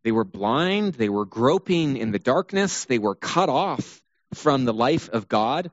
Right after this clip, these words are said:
They were totally in the grip of impurity and greed and every other kind of sin.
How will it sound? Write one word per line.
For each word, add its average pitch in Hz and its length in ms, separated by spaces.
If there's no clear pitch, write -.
They 147 80
were 156 140
totally 220 560
in 160 140
the 147 60
grip 139 360
of 123 220
impurity 202 840
and 127 220
greed 160 480
and 127 140
every 170 320
other 151 200
kind 139 360
of 107 100
sin. - 240